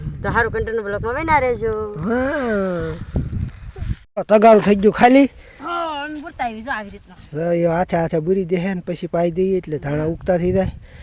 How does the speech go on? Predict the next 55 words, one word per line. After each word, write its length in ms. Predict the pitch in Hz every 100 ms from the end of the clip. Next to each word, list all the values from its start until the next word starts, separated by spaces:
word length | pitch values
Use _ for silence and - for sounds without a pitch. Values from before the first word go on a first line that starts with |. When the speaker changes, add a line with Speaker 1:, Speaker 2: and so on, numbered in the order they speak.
| - -
Speaker 2:
કેમ 140 | - 185
કે 80 | 180 170
હવે 180 | 180 180
પાછા 340 | 180 190 185 175 175 - -
ધાણા 260 | 170 185 165
બધાય 420 | 202 208 160 190 185
ને 60 | 156
ધાણા 220 | 180 185 175
ભાજી 500 | 180 190 190 190 175 -
પૂરી 220 | 247 254 208
થવા 220 | 196 185
મળી, 220 | 160 151
એટલે 100 | 147
Speaker 1:
પૂરી 140 | 320 170
Speaker 2:
આપણે 20 |
Speaker 1:
થાય, 0 |
એટલે 160 | 165 269
Speaker 2:
થોડું 240 | 359 403
Speaker 1:
પાક 80 | -
ઉપર 140 | 370 359
આવી 160 | 370 349
જાય, 100 | 349
એટલે 120 | 330
પછી 160 | 320 339
મિત્રો 160 | 285
આપણે 160 | 311 311 311
તાજે 180 | 320 339
તાજા 220 | 330 330
થઈ 120 | 339 349
જાય 100 | 330
ને, 60 | 285
કેમ 160 | 302 311
કે 80 | 269 277
કોથમરી 340 | 294 311 302
વિનાનું 340 | 311 311 302 302
તો 80 | 302
નો 100 | 330 320
મજા 220 | 294 285
આવે 140 | 277 277
કે 60 | 262 254
આપણે 180 | 254 254
વણ 160 | 262 233
હુકવણી 340 | 262 262 277
નથી 160 | 339 330
કરી, 180 | - - - - - -
એટલે 160 | 196 208
લીલા 200 | 233 226
ખાવા 200 | 240 254 254
થાય 160 | 311 269
ને, 80 | 254
એમ 40 | 226
કે 80 | 214
આ 20 | 208
સિંયો 180 | 302 320
રહ્યો 80 | 330